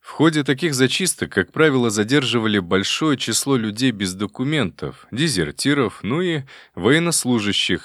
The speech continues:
имевших на руках документы с признаками изготовления в немецких разведслужбах. Из примерно двенадцати тысяч погибших за все время войны смершевцев только четверо стали героями Советского Союза.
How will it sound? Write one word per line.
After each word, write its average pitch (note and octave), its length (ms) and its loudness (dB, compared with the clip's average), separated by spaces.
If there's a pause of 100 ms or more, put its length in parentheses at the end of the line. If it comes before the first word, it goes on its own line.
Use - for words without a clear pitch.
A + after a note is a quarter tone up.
имевших G2 480 -2
на F2+ 80 -2
руках E2+ 340 0
документы G2+ 540 -4
с - 80 -4
признаками G2 640 -2
изготовления F#2+ 920 -2
в E2+ 140 -6
немецких G#2 680 -4
разведслужбах. G2+ 1120 -2 (300)
Из E2+ 140 -4
примерно C#3+ 460 0
двенадцати B2 680 -4
тысяч C3+ 440 -4
погибших A2 540 -4
за F2 160 -2
все - 180 -2
время A2 340 0
войны G2+ 360 -2
смершевцев G#2+ 880 -4
только G#2+ 480 0 (360)
четверо G2 540 0
стали F#2+ 320 0
героями F#2 460 0
Советского F2 580 -2
Союза. E2 680 -2